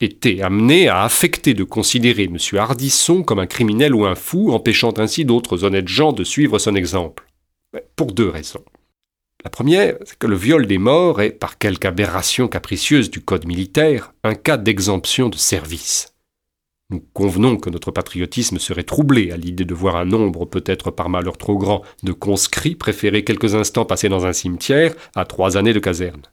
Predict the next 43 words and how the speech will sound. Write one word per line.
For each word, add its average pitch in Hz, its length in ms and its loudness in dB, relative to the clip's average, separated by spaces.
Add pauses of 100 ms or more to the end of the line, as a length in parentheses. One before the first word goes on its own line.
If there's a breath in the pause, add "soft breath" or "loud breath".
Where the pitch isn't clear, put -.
(800)
Il 127 100 -4
serait 117 260 0
à 107 60 2
craindre 123 380 0
que - 100 -4
les 92 160 2
industriels 101 640 0
vendeurs 95 360 2
de 87 60 -4
rubans 92 280 0
tricolores 104 560 0 (100)
substituent 104 640 -4
à 90 60 -10
leur 87 160 -8
commerce 117 420 -2
celui, 101 360 0 (180)
plus 107 100 2
lucratif, 95 560 -2 (240 loud breath)
de 95 60 -4
fabricateurs 98 680 0
de 95 120 0
jeunes 87 220 0
mortes 117 440 2
ou 101 160 0
entremetteurs 90 520 -2
funèbres. 104 440 0 (480 loud breath)
Aussi, 110 400 0
l'autorité 95 440 -2
militaire 90 440 0
s'est-elle - 320 -2
émue 127 380 4 (200 loud breath)
et 98 120 2
a-t-elle 95 180 0
exercé 95 360 -2
une 101 100 -2
pression - 360 -4
occulte 147 520 -2
sur - 160 0
les 95 160 2
juges 131 240 4
de 123 80 0
monsieur 113 260 0
Hardisson. 90 420 -8